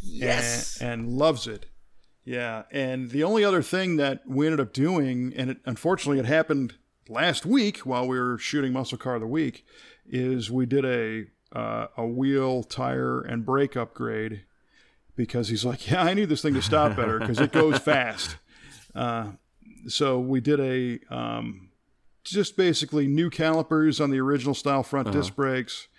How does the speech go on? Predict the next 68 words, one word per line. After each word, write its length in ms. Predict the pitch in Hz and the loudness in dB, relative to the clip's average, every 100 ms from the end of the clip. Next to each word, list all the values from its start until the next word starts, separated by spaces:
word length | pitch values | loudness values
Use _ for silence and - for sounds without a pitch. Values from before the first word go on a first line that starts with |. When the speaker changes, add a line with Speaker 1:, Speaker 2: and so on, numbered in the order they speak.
| - - _ | -20 -20 _
Speaker 1:
We 280 | 120 123 - | -8 -6 -2
added 340 | 131 131 131 | 0 2 0
a 160 | 123 120 | 0 -2
rear 340 | 120 139 170 | 0 4 4
disc 280 | 151 156 - | 4 2 2
brake 240 | 147 139 - | 0 0 0
setup 480 | 139 135 135 - | 0 2 0 -2
that 140 | - 127 | -4 0
used 300 | 135 131 - | 2 0 0
G 220 | 139 135 | 0 2
M 80 | 135 | 0
Speaker 2:
Dig 120 | 101 | 0
it. 40 | |
Speaker 1:
parts, 480 | 117 120 120 - - _ _ _ _ | -2 -2 -2 -6 -14 _ _ _ _
uh, 180 | 120 117 | -8 -6
and 160 | 127 131 | -2 -2
a 40 | 120 | 0
Hydro 280 | 170 120 | 0 0
Boost 300 | 113 104 - | -8 -10 -12
Speaker 2:
Sweet. 260 | - 82 82 | -2 0 0
Speaker 1:
again. 440 | 110 135 113 87 _ _ | -2 -2 -4 -8 _ _
And 280 | 123 120 113 | -10 -8 -4
he 140 | 131 | -4
called 360 | 143 156 175 160 | -4 -2 0 2
me 120 | 151 | 0
today, 600 | - 135 143 131 104 98 | 0 -2 -2 -2 -6 -12
and, 360 | 117 120 113 110 | -10 -8 -6 -6
uh, 320 | 104 101 98 90 - _ _ | -8 -10 -14 -16 -20 _ _
he 160 | 117 | -6
said, 220 | 117 127 120 | -4 -4 0
"Look," 360 | 147 131 - - - - | 2 0 -4 -20 -20 -8
he 100 | 117 | -6
goes, 180 | 120 110 | -4 -2
"I 100 | 127 | 0
gotta 180 | 139 117 | 0 -2
thank 340 | - 139 139 123 | -2 0 0 -4
you 60 | |
for 140 | - 110 | -8 -12
steering 360 | - 131 127 | -4 -2 0
me 80 | 120 | -2
into 140 | 113 | -4
this 140 | 110 - | -8 -4
Hydro 320 | 131 165 127 | -2 0 -2
Boost 280 | 110 120 - | -6 -8 -8
thing." 420 | 120 113 110 107 _ - | -10 -8 -10 -12 _ -4
'Cause 140 | 233 196 | -2 2
when 120 | 220 | 4
he 100 | 190 | 4
asked, 280 | 226 202 170 | 2 2 2
I 60 | |
said, 180 | 151 175 | 2 2
"Well, 100 | 165 | 2
what's 160 | 185 160 | 2 0
the 60 | |
goal? 280 | 139 196 147 | 2 4 4
You 60 | 143 | 2
wanna 140 | 147 | 0
stop 380 | - 170 165 - | 2 2 2 2
better, 340 | 165 175 175 | 2 4 2
or 60 | 147 | 2
do 60 | 139 | 0
you 80 | 143 | 0
want 160 | 143 | 0
the 60 | 139 | -2
wheels 260 | 139 147 - | 0 0 -2
to, 220 | 131 117 | -6 -4
you 80 | 131 | -4
know, 240 | 127 120 | -4 -4